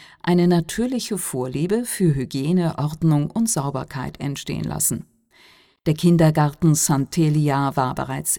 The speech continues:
Ende der dreißiger Jahre ein Modell für die Schulgebäude. Die neuesten Restaurationsarbeiten am Kindergarten Santelia, welche die Stadtverwaltung von Como als Eigentümerin des Gebäudes im Jahre zweitausend veranlasste,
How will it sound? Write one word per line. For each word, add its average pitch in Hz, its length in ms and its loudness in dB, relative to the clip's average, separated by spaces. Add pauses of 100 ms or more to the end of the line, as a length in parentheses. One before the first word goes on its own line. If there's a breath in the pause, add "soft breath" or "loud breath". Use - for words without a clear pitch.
Ende 190 220 2
der 135 240 0
dreißiger 156 640 -2
Jahre 139 560 -4
ein 180 160 0
Modell 156 480 2
für 135 240 -6
die 170 160 -4
Schulgebäude. 143 800 -4 (1080 soft breath)
Die 175 120 6
neuesten 208 500 2
Restaurationsarbeiten 143 1300 -2
am 135 160 -4
Kindergarten 143 720 -2
Santelia, 147 840 0 (460 loud breath)
welche 135 360 0
die 123 240 -8
Stadtverwaltung 147 720 0
von 143 220 -4
Como 180 320 4
als - 280 -2
Eigentümerin 147 760 2
des 131 180 -6
Gebäudes 139 480 -4
im - 100 -4
Jahre 135 300 -4
zweitausend 151 760 0
veranlasste, 135 800 -4